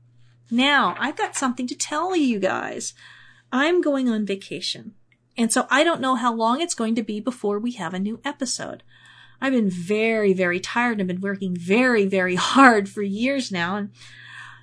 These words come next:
I've done forty-three episodes of this, and you can go back and listen to those again. I've also got my books, that, now my curriculum books of Context for Kids.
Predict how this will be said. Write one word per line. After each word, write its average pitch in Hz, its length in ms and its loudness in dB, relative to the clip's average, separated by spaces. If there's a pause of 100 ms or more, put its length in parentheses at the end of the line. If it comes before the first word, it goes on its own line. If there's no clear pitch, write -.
(560)
I've 254 120 -2
done 269 160 10
forty-three 285 560 2
episodes 311 640 2
of - 60 -12
this, 254 340 4
and 269 220 0
you 240 80 0
can 247 160 2
go 240 120 0
back 214 280 -2
and 233 120 -4
listen 208 240 -8
to 226 60 -6
those 196 260 -2
again. 196 240 -4
I've 214 80 -6
also 196 260 -4
got 202 200 -6
my 262 120 -6
books, - 500 -2 (1160)
that, 202 320 0
now 202 180 -2
my 196 140 2
curriculum 226 540 -2
books 175 320 -4
of 208 80 -8
Context 208 500 -8
for 208 80 -10
Kids. - 460 -10